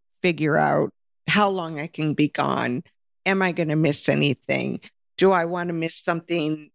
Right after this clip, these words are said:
You know, do I wanna miss a trip? Do I wanna cut a trip short? Do I have to cut a trip short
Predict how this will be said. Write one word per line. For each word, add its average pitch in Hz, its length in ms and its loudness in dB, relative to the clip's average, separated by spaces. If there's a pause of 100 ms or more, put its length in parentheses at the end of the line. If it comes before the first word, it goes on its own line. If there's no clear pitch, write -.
You 180 100 2
know, 151 120 2
do 170 160 0
I 165 120 4
wanna 160 260 -4
miss 160 280 -6
a 151 60 2
trip? - 480 -2
Do 170 140 2
I 156 100 2
wanna 160 200 0
cut 165 240 0
a 156 60 2
trip - 300 -2
short? - 360 2
Do 151 100 2
I 151 80 -2
have 190 280 -6
to - 80 -10
cut 143 180 -4
a 143 60 0
trip - 260 -2
short 139 400 2